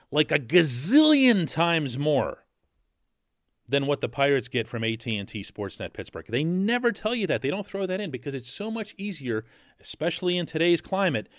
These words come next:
to just say something. Just say it. People will believe it.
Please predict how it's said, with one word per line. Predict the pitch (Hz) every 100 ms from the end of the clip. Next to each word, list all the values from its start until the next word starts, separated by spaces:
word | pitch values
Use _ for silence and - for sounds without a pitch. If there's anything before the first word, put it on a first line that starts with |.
| - -
to | -
just | - 208 -
say | - - - 180 202
something. | 135 - 107 - 80 64 _ _ _ _ _ _ _ _ _
Just | 277 262 -
say | - - - 151 143
it. | - - _ -
People | 190 202
will | 170 165
believe | 147 139 113
it. | -